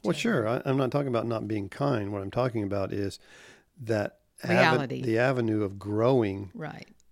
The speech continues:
Speaker 1: in the perspective of loving someone.
Speaker 2: Right.
Speaker 1: That the marriage is the place truly where you learn to respond in obedience to that command, "Love your neighbor as yourself."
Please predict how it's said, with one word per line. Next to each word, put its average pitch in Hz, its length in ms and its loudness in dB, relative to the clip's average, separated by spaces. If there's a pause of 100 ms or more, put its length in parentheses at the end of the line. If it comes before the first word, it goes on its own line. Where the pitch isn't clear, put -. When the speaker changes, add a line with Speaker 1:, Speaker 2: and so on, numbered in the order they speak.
Speaker 1:
in 107 140 -4
the 98 100 -6
perspective 101 720 -8
of 95 160 -6
loving 101 420 -4
someone. 110 540 -12
Speaker 2:
Right. 165 300 -14 (360)
Speaker 1:
That 104 360 -4 (560)
the 117 80 -4
marriage 107 580 0
is 104 120 -6
the 104 120 -8
place 98 520 -6
truly 104 640 -2 (180)
where 101 440 -6 (420)
you 113 220 -2
learn 110 640 -2
to - 220 -8
respond 104 580 -8
in 98 140 -8
obedience 101 600 -6
to - 120 -12
that 101 200 -10
command, 104 460 -8 (380)
"Love 101 320 -4
your 95 120 -8
neighbor 92 380 -8
as 92 260 -12
yourself." - 440 -10